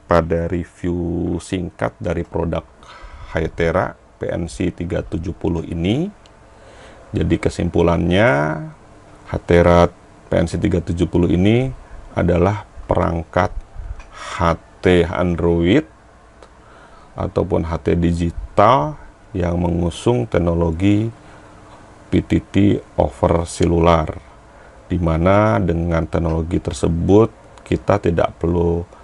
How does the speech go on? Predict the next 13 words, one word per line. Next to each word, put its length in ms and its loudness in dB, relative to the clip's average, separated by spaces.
repot 480 -2
membangun 600 -2
infrastruktur 840 -2
R 200 -2
P 200 0
U 360 2
agar 480 2
dapat 400 0
berkomunikasi 1300 -2
seperti 480 -2
layaknya 960 0
komunikasi 760 -2
radio. 520 0